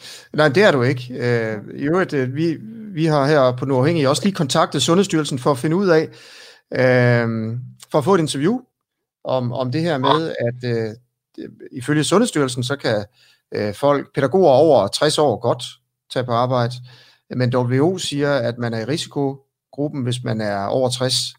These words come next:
Øh, Sundhedsstyrelsen vurderer, at risikogruppen først begynder, når man er over femogtres. Og så siger, øh, Sundhedsstyrelsen så til os her,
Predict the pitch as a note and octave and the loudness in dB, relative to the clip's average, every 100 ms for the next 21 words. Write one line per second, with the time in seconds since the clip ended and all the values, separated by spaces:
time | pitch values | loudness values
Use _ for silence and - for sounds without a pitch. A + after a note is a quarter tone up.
0 | - A2 C3+ C3+ C3 B2 B2 A#2 B2+ A2 | -8 -4 -2 -2 -2 -2 -2 -2 0 -2
1 | A#2 B2 B2 A#2+ - - C3 A#2+ C3+ C3 | -2 -4 -2 -6 -8 -10 -8 -2 0 -2
2 | C3 D#3 C3+ A#2+ A#2+ A#2 A#2+ - - _ | -2 0 2 2 2 0 -2 -20 -20 _
3 | - D3+ E3 F#2 - _ _ - A3+ D3 | 2 4 4 2 -2 _ _ 2 2 2
4 | - C#3 - - - - - C3+ F#3+ - | 0 0 0 -6 -14 -18 -4 0 2 4
5 | G3 G3 F3+ D3+ C3+ B2+ B2+ F3+ F3 D3+ | 6 6 8 6 6 4 0 0 0 -2
6 | D3+ B2+ C3+ C#3 C#3+ - C#3+ | -4 -6 -4 -2 -2 -2 -2